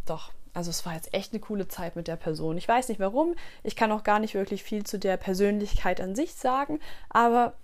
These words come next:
es hat echt Spaß gemacht und ich fühle mich wohl. Dort oder ich fühle mich wohl mit der Person.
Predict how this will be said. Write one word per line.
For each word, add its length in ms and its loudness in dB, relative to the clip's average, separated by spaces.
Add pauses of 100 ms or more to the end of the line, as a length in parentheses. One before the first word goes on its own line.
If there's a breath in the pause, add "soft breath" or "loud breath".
(380)
es 120 0
hat 120 4
echt 160 0
Spaß 380 0
gemacht 280 -2
und 60 -2
ich 80 -4
fühle 200 0
mich 200 -2
wohl. 320 2 (1500 loud breath)
Dort 600 0 (120)
oder 260 -6 (540)
ich 140 -6
fühle 160 2
mich 160 2
wohl 160 4
mit 160 0
der 100 0
Person. 480 -8